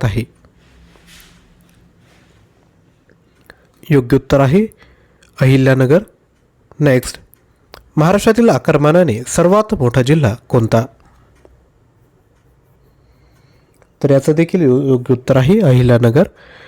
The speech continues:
पुढील प्रश्न, मराठवाड्याची राजधानी म्हणून कोणत्या जिल्ह्यास ओळखले जाते? तर तो जिल्हा आहे छत्रपती संभाजीनगर. पुढील प्रश्न, महाराष्ट्रातील आकारमानाने सर्वात लहान जिल्हा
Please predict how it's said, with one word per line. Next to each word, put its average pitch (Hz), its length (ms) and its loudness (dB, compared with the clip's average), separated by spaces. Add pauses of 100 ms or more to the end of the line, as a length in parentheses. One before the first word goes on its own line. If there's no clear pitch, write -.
(260)
पुढील 131 200 0
प्रश्न, 131 320 0 (460)
मराठवाड्याची 196 680 0
राजधानी 160 380 2
म्हणून 127 260 -2 (160)
कोणत्या 165 340 0
जिल्ह्यास 127 420 0
ओळखले 143 300 2
जाते? 110 280 -2 (2000)
तर 127 180 0
तो 135 100 2
जिल्हा 131 360 0
आहे 160 180 2 (160)
छत्रपती 165 540 0 (240)
संभाजीनगर. 120 580 2 (720)
पुढील 135 200 0
प्रश्न, 180 340 0 (380)
महाराष्ट्रातील 202 580 0
आकारमानाने 151 680 0
सर्वात 185 500 -2
लहान 127 240 0
जिल्हा 135 320 0